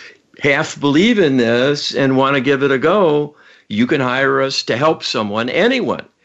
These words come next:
They don't have to even know this is ethical, because this is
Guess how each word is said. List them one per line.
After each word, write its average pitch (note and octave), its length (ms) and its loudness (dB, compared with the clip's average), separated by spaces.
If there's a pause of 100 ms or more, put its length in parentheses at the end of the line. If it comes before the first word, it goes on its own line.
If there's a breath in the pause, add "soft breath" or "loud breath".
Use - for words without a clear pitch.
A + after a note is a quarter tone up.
(280 soft breath)
They C#3 240 2
don't G#3+ 180 4
have G3 200 -2
to F#3+ 100 -6
even D#3+ 400 -4
know C3 460 0
this C#3+ 340 -2
is E3+ 220 2
ethical, D#3 540 0
because D3 540 -2
this F3 240 0
is F#2+ 220 -4